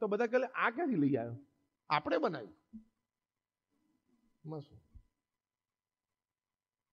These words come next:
મેં બનાવ્યું. અને એમ કરતા કરતા એના કોઈક ફ્રેન્ડે કીધું, "મને આવું એક બનાવી આપને."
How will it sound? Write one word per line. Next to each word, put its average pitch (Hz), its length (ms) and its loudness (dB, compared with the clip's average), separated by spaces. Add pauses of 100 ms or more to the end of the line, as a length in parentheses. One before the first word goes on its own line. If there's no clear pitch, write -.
(800)
મેં 262 180 0
બનાવ્યું. 139 420 -4 (1900)
અને 175 160 2
એમ 220 100 4
કરતા 208 280 2
કરતા 214 240 2
એના 220 140 4
કોઈક 220 200 0
ફ્રેન્ડે 214 280 2
કીધું, 208 200 0
"મને 185 180 4
આવું 208 160 6
એક 202 60 4
બનાવી 220 360 0
આપને." 226 240 -4